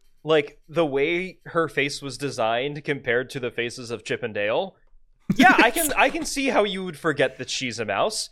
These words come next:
Speaker 1: She's just
Speaker 2: Yeah.
Speaker 1: a human with a mouse nose and ears.
Speaker 2: Yeah. Mm-hmm.
Speaker 1: That's kind of it. You know,
Speaker 2: Yep.
Speaker 1: Chip, Chip and Dale have very, uh, prominently animal characteristics. She does not. She's just a human with a weird nose and ears.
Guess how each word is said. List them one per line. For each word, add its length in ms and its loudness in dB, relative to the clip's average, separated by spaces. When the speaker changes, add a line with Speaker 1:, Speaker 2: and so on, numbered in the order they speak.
Speaker 1:
She's 420 -2
just 400 4
Speaker 2:
Yeah. 80 6
Speaker 1:
a 60 2
human 540 0
with 380 2
a 80 4
mouse 400 2
nose 320 0
and 140 -2
ears. 640 -8
Speaker 2:
Yeah. 200 6
Mm-hmm. 380 -6
Speaker 1:
That's 220 4
kind 300 4
of 140 -2
it. 280 0
You 160 2
know, 200 6
Speaker 2:
Yep. 20 -4
Speaker 1:
Chip, 300 4
Chip 220 0
and 120 -2
Dale 240 4
have 260 2
very, 600 0
uh, 520 2
prominently 1300 2
animal 440 2
characteristics. 840 -2
She 180 -8
does 240 -10
not. 340 -2
She's 240 -8
just 280 -12
a 60 -10
human 420 -10
with 160 -12
a 40 -12
weird 380 -10
nose 340 -2
and 120 -8
ears. 480 -8